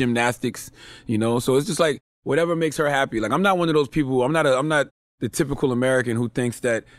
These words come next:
success is equated to celebrity, 'cause I think that's one of the worst things that America is dealing with right now. We think that success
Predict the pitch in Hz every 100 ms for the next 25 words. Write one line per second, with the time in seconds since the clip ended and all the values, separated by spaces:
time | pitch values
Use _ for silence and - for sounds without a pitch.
0 | - - 107 - 135 123 - 110 - 113
1 | 107 98 95 101 95 95 92 95 104 117
2 | 123 131 107 113 113 107 104 98 98 113
3 | 107 - 113 104 98 98 98 104 101 104
4 | 98 92 101 98 95 95 95 95 95 117
5 | - 117 110 104 - 92 - 131 120